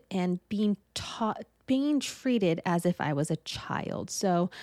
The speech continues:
just to give you a background, um,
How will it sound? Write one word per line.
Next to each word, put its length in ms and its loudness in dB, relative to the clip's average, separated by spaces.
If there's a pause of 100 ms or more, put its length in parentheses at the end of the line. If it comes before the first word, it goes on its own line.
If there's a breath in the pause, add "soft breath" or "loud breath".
(280 loud breath)
just 220 2
to 80 -2
give 220 0
you 120 6
a 40 4
background, 840 0 (680 loud breath)
um, 420 0